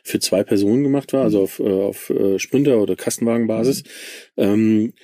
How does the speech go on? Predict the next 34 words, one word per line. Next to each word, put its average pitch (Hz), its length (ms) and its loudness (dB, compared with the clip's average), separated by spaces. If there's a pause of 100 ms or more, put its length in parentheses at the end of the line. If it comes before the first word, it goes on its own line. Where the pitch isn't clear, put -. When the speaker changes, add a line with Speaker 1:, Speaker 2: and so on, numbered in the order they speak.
(180)
Speaker 1:
hat - 160 -4
sich - 200 0
aber 135 200 4
nicht 135 220 -2
so 147 80 2
richtig 151 240 0
durchgesetzt, 98 560 0
ne? 143 140 -2 (720)
Speaker 2:
Ich 131 140 0
weiß 233 180 2
es - 60 -6
nicht 113 140 0
genau. 110 160 2
Ich 104 100 0
frag - 180 -2
immer 123 160 -2
wieder 104 140 4
nach. 101 300 0
Jetzt, - 320 -4
äh, 101 200 4
im, 95 260 0
im 92 160 -2
Januar 117 320 2
auf 107 60 -2
der 95 120 -2
C - 180 2
M 92 140 -2
T 104 240 2
haben 101 140 -2
sie 87 40 -4
es 85 100 -10
wieder 98 180 2
vorgestellt. 123 760 0
Speaker 1:
Ja. 117 180 0